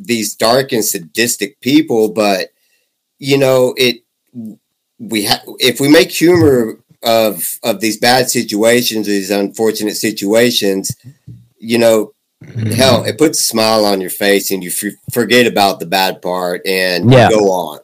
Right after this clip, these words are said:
Speaker 2: Well, and it's just like a, it's that, that old saying, like, "Everybody likes sausage, but nobody wants to see how it's made." And
Speaker 1: <laughs>
Speaker 2: like, making food is an ugly business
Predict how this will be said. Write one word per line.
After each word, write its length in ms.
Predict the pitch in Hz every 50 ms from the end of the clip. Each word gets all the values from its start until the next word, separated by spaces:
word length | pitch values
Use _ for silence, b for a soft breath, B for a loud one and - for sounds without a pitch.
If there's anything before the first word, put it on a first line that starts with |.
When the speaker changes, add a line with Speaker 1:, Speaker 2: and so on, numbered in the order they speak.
| _ _ _ _ _ _ _ _ _ _ _ _ _ _ - - -
Speaker 2:
Well, 320 | 214 247 247 214 208 - -
and 340 | 175 190 196 190 180 156 - - - - _ _ _ _ _ _ _ _ _ _ _ _ _ _ _ _ _ -
it's 340 | - - 185 214 214 180 -
just 220 | 233 190 165 -
like 160 | 180 170 165
a, 260 | 160 160 151 139 - - _ _ _ _
it's 440 | - - 127 113 143 143 143 - -
that, 220 | 160 156 160 185
that 120 | 165 160 165
old 180 | 180 185 170 135
saying, 360 | - - 151 147 143 131 117
like, 140 | 110 104 113
"Everybody 320 | 123 139 151 160 160 156
likes 260 | 151 151 143 131 -
sausage, 560 | - - - 143 135 127 120 - 113 98 98 104
but 140 | 104 98
nobody 260 | 104 117 120 120 117 113
wants 240 | 113 113 113 110
to 60 | - -
see 160 | - 127 117
how 180 | 113 110 110
it's 140 | 104 95 -
made." 400 | - 98 90 82 76 73 69 - - -
And 420 | 92 98 98 95 95 90 87 78 - _ - _ _ _ _ -
Speaker 1:
<laughs> 680 | 180 - - - 143 - _ _ _ _ _ _ _
Speaker 2:
like, 200 | - 147 156 143 131
making 540 | 143 139 151 170 214 240 - - 226 208 165
food 440 | - - - 185 185 196 214 202
is 140 | 170 156 139
an 140 | 139 131 123
ugly 340 | 123 127 135 143 151 151 139
business 640 | 120 117 131 151 156 135 104 82 69 - - - -